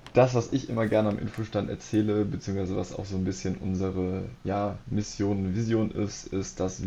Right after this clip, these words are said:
wir uns das Ziel gesetzt haben, Studierende und Unternehmen frühzeitig während des Studiums ineinander mit Ver-, in Verbindung zu bringen,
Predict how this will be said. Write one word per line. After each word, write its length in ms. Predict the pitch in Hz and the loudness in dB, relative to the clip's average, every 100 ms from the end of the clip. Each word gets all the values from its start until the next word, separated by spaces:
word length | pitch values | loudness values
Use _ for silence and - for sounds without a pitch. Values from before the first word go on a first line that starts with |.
| 92 | 0
wir 440 | 113 127 123 120 - | 4 6 4 2 -4
uns 180 | 107 104 | -4 -4
das 200 | 95 - | -6 -8
Ziel 200 | - 123 | -2 2
gesetzt 420 | 120 101 104 - 110 | 2 2 0 -2 0
haben, 420 | 101 101 101 98 - | 0 2 -2 -4 -8
Studierende 720 | - 92 110 139 127 127 123 | -4 0 6 6 6 2 0
und 180 | - - | -2 -6
Unternehmen 480 | 104 101 98 104 101 | -4 -2 0 0 0
frühzeitig 840 | - - 120 - 101 101 - 98 - - | -4 -2 -2 0 0 0 0 -4 -4 -8
während 280 | 95 104 104 | 4 4 4
des 80 | 92 | -2
Studiums 540 | - 101 98 92 - - | -2 -2 0 -4 -8 -6
ineinander 380 | 101 95 101 104 | -2 0 4 4
mit 160 | 101 - | 2 -2
Ver-, 160 | 92 - | -4 -4
in 60 | 101 | -6
Verbindung 400 | - 98 107 104 | 0 4 4 4
zu 100 | 92 | -2
bringen, 340 | 90 95 92 | -2 -2 -2